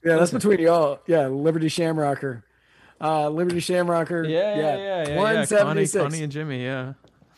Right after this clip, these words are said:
Speaker 1: Yeah. One seventy-six is the new bid, Jim. It's on
Speaker 2: Oh,
Speaker 1: you.
Speaker 2: man.
Speaker 1: Um,
Speaker 2: Just think.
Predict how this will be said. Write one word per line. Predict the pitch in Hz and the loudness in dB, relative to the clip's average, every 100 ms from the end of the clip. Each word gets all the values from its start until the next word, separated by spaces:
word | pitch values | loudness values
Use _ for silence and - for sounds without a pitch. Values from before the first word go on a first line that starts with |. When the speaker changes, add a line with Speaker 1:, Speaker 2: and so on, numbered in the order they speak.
| - | -16
Speaker 1:
Yeah. | 185 180 151 - _ 233 | -12 -10 -12 -18 _ -8
One | 156 196 214 | -4 -4 -4
seventy-six | 214 208 214 196 202 202 202 | -4 -4 -2 -4 -2 -2 -4
is | 160 | -10
the | 160 | -6
new | 165 180 | 0 2
bid, | 165 180 165 147 | 2 0 0 -2
Jim. | 131 165 180 | -4 -2 -2
It's | 165 | -4
on | 170 143 | -2 -2
Speaker 2:
Oh, | 147 127 110 | 0 -2 -6
Speaker 1:
you. | 117 | -8
Speaker 2:
man. | 123 123 196 180 170 160 151 143 | -8 -2 2 4 4 4 4 2
Speaker 1:
Um, | 127 127 | -2 -4
Speaker 2:
Just | 196 254 - - | 0 0 0 0
think. | 220 196 117 151 | 2 2 0 -6